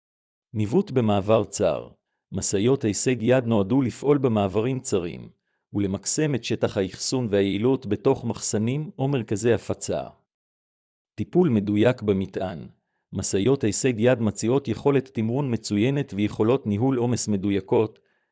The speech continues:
המאפשרות מיקום ואחזור יעילים של סחורות משטחות. מלגזות שטח גס. מלגזות שטח קשות תוכנו במיוחד לשימוש חיצוני בסביבות קשות ומאתגרות.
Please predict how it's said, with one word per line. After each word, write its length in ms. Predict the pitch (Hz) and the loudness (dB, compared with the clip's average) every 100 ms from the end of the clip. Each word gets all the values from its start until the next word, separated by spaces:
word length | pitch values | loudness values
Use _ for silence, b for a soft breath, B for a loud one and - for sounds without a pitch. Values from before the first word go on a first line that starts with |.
| - | -6
המאפשרות 640 | 104 104 - 110 113 147 | -2 -2 -2 -2 0 0
מיקום 440 | 120 113 143 139 131 | -2 -2 0 0 0
ואחזור 480 | 104 95 110 139 139 | -2 -4 -2 0 2
יעילים 440 | 110 107 123 139 | 0 0 -2 -4
של 180 | 123 110 | -2 -4
סחורות 520 | - - 113 131 - | -4 -4 0 0 0
משטחות. 800 | 117 - 107 - 123 - _ _ _ _ _ _ _ _ _ _ _ - | -6 -4 -6 -4 -8 -8 _ _ _ _ _ _ _ _ _ _ _ -4
מלגזות 540 | 107 98 95 104 110 | -2 -2 0 2 2
שטח 360 | - 104 98 104 | -2 -2 -2 0
גס. 640 | 92 69 - - - _ _ _ _ _ _ _ _ _ - | -2 -2 -8 -12 -14 _ _ _ _ _ _ _ _ _ -6
מלגזות 560 | 107 101 98 90 120 120 | -2 0 0 2 0 0
שטח 320 | 107 101 90 | -2 -2 -2
קשות 500 | - - 120 117 - | -6 -2 2 0 0
תוכנו 360 | 135 - 113 120 | -4 -2 -2 0
במיוחד 520 | 98 95 90 135 131 | 0 -2 0 0 0
לשימוש 500 | 123 - 107 135 - | -2 -2 -2 -2 -4
חיצוני 500 | - 107 110 113 139 | -10 -4 0 0 -2
בסביבות 640 | 107 - 95 101 110 143 | -4 -6 -4 -2 0 0
קשות 480 | - 117 - 156 165 | -2 -4 2 2 2
ומאתגרות. 880 | 139 131 107 98 95 80 62 _ _ | -4 -2 -4 -2 0 0 -6 _ _